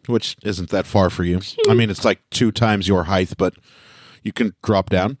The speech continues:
And you can see Neith because you've got, uh,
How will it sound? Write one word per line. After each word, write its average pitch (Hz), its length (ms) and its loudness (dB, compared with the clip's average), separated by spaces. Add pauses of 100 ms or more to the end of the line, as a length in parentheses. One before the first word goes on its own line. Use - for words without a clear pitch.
(260)
And 151 280 2
you 180 100 2
can 208 160 -2
see 226 220 2
Neith 175 520 -2 (180)
because 113 340 0
you've 117 140 0
got, 120 200 2 (320)
uh, 104 380 2